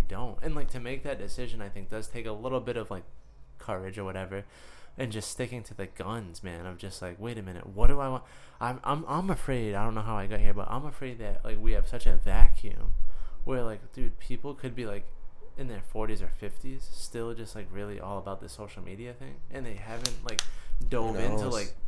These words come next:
Speaker 1: being a banker, or, like, trying to take their hand as a writer,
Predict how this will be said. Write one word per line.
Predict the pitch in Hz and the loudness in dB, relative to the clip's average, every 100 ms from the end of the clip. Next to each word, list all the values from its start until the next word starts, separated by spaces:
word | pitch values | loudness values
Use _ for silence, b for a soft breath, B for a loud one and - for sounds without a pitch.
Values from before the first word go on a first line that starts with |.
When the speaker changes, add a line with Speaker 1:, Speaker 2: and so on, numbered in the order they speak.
| - | -4
Speaker 1:
being | 113 101 | -6 -6
a | 92 | -4
banker, | 98 87 87 - 98 - B B | -4 -2 0 2 4 2 B B
or, | 123 120 | 0 0
like, | 110 98 - - | -4 -8 -12 -12
trying | - 101 95 | -8 -8 -8
to | 90 - - - | -12 -12 -12 -10
take | 120 113 | 0 2
their | 104 | 2
hand | 95 95 90 | 0 -2 -2
as | |
a | 92 | -8
writer, | 87 90 85 85 | -6 -4 -4 -6